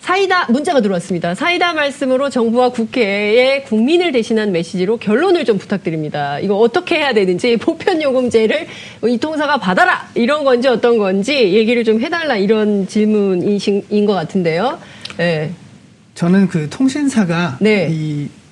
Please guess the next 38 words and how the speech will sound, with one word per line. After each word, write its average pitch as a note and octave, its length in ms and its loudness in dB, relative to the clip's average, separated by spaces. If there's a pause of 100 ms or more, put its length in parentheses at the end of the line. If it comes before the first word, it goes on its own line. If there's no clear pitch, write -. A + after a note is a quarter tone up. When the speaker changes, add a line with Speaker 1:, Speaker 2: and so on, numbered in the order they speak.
(280)
Speaker 2:
이 F#3 40 -6
우리가 F3+ 280 2
왜 F#3+ 180 2
이 G#3+ 140 4
사업을 G#3+ 400 2
하는지를 F3 760 2
먼저 D3+ 280 -2
생각해 B3+ 520 -4
본다면 F3 760 0 (100)
고칠 F#3 280 0
수 E3+ 100 0
Speaker 1:
음. - 60 0
Speaker 2:
있다고 F#3 200 2
봅니다. C3+ 460 -6
Speaker 1:
네. F3 340 -2
Speaker 2:
사실 F3 220 -2
모든 F3+ 360 2
기업은 F3+ 360 2 (260)
Speaker 1:
음흠. F#3 120 0
Speaker 2:
돈을 F#3+ 420 2
벌려고 F3 840 2 (320)
한다, A3 360 0
우리 F3 160 -2
이렇게 E3+ 200 -4
생각하지만 F3 760 -4
Speaker 1:
네. E3 280 -4 (380)
Speaker 2:
그 G#3 160 -2
기업이 A3 380 0
돈을 G3+ 300 0
버는 G#3 240 2
방식은 F#3 540 -2 (260)
Speaker 1:
음. F3+ 320 -2
Speaker 2:
고객들에게 G3 580 0
어떤 A3 260 -4
가치를 A#3+ 500 -4
창출하는 B3+ 580 -4
거거든요. C#3+ 340 -6
Speaker 1:
네. E3+ 420 -2